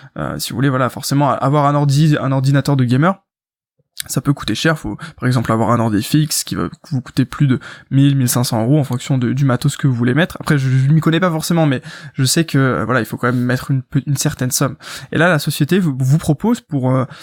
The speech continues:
un abonnement qui va commencer à dix dollars par mois, et puis après il, vous, il, on, on, comment dire, il y a des tarifs, euh, plus élevés si vous voulez des meilleurs graphismes sur vos jeux. Et en fait si vous voulez vous louez un ordinateur, euh, à distance,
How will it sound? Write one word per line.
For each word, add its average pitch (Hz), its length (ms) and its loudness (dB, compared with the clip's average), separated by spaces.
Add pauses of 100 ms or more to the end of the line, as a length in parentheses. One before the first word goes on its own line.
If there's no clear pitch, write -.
(180)
un 131 160 2
abonnement 147 400 4
qui - 160 -6
va 131 260 2
commencer 139 440 0
à 143 100 4
dix 143 220 2
dollars 147 260 2
par 139 160 -2
mois, 156 400 4
et 135 60 0
puis - 180 -6
après 147 300 0
il, 123 340 -6
vous, 131 300 0
il, 139 200 6
on, 131 280 0
on, 123 240 -8
comment 131 180 0
dire, 131 120 2
il 127 40 2
y 131 40 4
a - 20 0
des 131 120 2
tarifs, 143 340 0 (400)
euh, 67 200 -4
plus 156 340 2
élevés 156 260 2
si - 140 -2
vous 127 60 0
voulez 131 160 2
des 127 140 2
meilleurs 139 280 2
graphismes 135 460 0
sur 120 160 -4
vos 120 160 -2
jeux. 147 240 0 (340)
Et 120 60 -6
en 120 60 -4
fait 180 160 -2
si - 100 -6
vous 123 60 0
voulez 147 200 4
vous 127 220 2
louez 165 340 4
un 185 120 2
ordinateur, 143 640 2 (480)
euh, 92 240 -4
à 180 120 2
distance, 156 520 -2